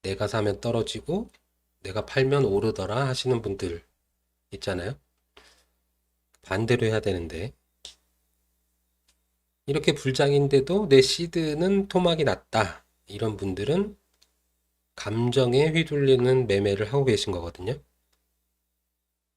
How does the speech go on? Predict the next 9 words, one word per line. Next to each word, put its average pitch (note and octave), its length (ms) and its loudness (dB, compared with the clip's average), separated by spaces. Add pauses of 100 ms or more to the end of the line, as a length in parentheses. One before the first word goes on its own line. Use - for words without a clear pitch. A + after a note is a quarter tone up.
(400)
우리 A#2 140 -2
운전기사님들은 A#2+ 1300 -2 (1120)
우리의 G#2 560 -2
심리를 C3 560 2
교묘히 A2 580 -2
이용해서 G2+ 720 -2 (1400)
털어먹죠, A2 540 -2
우리 E2+ 140 -10
시드를. - 560 -12